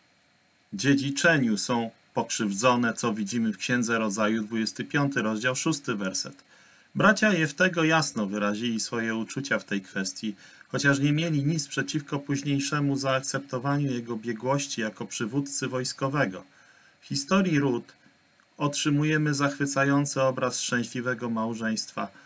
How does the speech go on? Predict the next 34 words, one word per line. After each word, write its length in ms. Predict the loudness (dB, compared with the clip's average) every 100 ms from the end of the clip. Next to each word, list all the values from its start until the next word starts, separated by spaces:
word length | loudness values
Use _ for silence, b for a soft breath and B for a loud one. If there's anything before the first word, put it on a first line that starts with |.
| B B 2
Rut 240 | 2 2
pochodziła 600 | -2 -2 0 0 0 0
z 80 | 2
dalekiego 540 | 2 2 0 -2 -2
kraju 420 | -4 -2 0 0
i 160 | -2 -4
nie 140 | -4
miała 460 | -4 0 0 2 0
własnych 440 | -2 -4 -4 -8
praw, 340 | -8 -8 -8 -12 B B B -2
lecz 260 | -2 2
jej 140 | 0 2
teściowa 800 | 2 0 2 2 2 2 -2 -4 B B
skontaktowała 960 | -6 0 2 2 0 2 4 4 4 2
ją 180 | 0
z 80 | -4
bogatym 640 | -2 -2 4 2 2 -4 -2
krewnym, 540 | 2 2 2 -4 -6 B B B
który 220 | 2 2
był 300 | 4 4 4
w 80 | 0
stanie 560 | -4 -2 2 4 4 -2
przywrócić 720 | -4 -4 0 0 0 -2 -4
rodzinie 540 | -2 -2 -2 0 0
jej 260 | 0 -2 -2
majątek. 580 | -2 0 0 0 -6 -14 -18 B B B 2
On 300 | 4 4 2
już 320 | 2 2 0
wcześniej 440 | 2 2 2 0
obserwował 640 | 0 0 -2 0 0 0
spokojne 640 | -2 -4 -4 -2 0 0 0
zachowywanie 800 | -2 -2 -4 -2 -2 -2 -2 -4
się 280 | -4 -4 -2
Rut, 240 | -2 -4